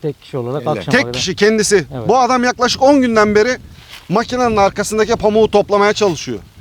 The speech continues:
Speaker 3: Çünkü niye? Pamuk işçi ücretleri yüksek, pamuk ucuz olduğu için adam buraya on günden beri tek başına gelip
Speaker 2: Gelecek.
Speaker 3: pamuğunu toplamaya çalışıyor. Topladığım kârdır diye düşünüyor. Çünkü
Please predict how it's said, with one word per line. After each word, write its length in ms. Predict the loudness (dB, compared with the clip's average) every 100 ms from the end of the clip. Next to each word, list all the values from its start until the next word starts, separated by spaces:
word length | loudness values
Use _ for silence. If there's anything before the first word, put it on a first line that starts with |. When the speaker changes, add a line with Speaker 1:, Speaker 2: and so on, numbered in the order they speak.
| -20 -20 -12 0
Speaker 3:
Çünkü 380 | 0 2 2
niye? 320 | 4 4 0 -4 _ _ _ -2
Pamuk 280 | 0 0 -4 -12 _ _ _ _ _ -20 -20 -20 -6
işçi 280 | -2 0 4
ücretleri 560 | 4 4 2 2 2 2
yüksek, 600 | 0 -2 -2 -2 -4 -20 -20 -20 -2
pamuk 240 | 0 0 0
ucuz 280 | -2 0 2
olduğu 260 | 2 2
için 300 | 0 -2 -6 -6 2
adam 340 | 2 4 2
buraya 220 | 4 4
on 240 | 6 4 2
günden 300 | 2 2 4
beri 160 | 4
tek 260 | 4 0 0
başına 380 | 0 2 0 -2 -8 -20 0
gelip 180 | 2
Speaker 2:
Gelecek. 260 | 2 0 -2
Speaker 3:
pamuğunu 380 | 0 2 0 0
toplamaya 500 | -2 0 2 4 4
çalışıyor. 520 | 2 2 0 -4 -6 -10 -20 -6
Topladığım 520 | -2 0 2 2 0 2
kârdır 480 | 2 2 0 -2
diye 180 | 2 2
düşünüyor. 320 | 2 -2 -2 -2
Çünkü 360 | -2 0 0